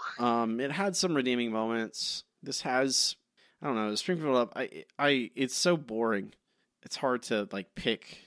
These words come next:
I think this is a good area for it, though. I would say it's, it's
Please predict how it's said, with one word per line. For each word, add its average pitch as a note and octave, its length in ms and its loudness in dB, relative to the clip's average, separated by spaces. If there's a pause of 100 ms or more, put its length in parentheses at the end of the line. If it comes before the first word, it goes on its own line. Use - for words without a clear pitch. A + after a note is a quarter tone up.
(360)
I E3 40 -6
think F#3 180 2
this D#3+ 160 2
is C3 120 0
a - 20 -4
good A#2 240 2
area A2+ 540 6 (120)
for A#2+ 220 -2
it, - 100 -10
though. A2+ 480 -2
I B2+ 160 -2
would C#3 220 -2
say A#2+ 340 2
it's, - 220 -4 (1300)
it's C3 340 0